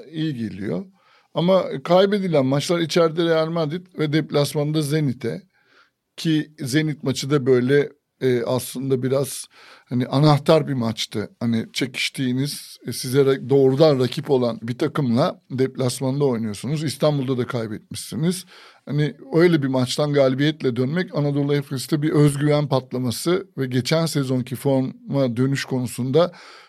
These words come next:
çok olumlu bir sinyal olabilirdi. Olmadı. Ee, biraz ertelendi.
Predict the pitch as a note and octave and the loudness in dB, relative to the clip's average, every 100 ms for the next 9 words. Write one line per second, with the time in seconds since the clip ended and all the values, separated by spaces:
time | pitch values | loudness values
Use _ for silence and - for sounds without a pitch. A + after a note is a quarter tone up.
0 | - D#3+ - C#3+ C#3+ D3+ D#3 C#3 - B2+ | -6 -6 -2 -2 0 0 0 0 0 0
1 | B2+ E3 D3+ C#3+ C3 C#3+ C#3+ G#2 A2 G#3 | 2 2 4 4 2 2 0 0 -4 -6
2 | - - - - _ - F#3+ G#3 F#3 B2 | -8 -20 -20 -20 _ 4 6 6 6 4
3 | A2 - - _ _ _ - _ - D3 | 2 -2 -2 _ _ _ -20 _ -2 0
4 | C#3 D#3+ F#3+ G3+ F3+ D#3+ F3 F3 E3 E3 | 2 4 6 6 6 6 4 4 4 4
5 | D3+ B2+ - | 4 4 0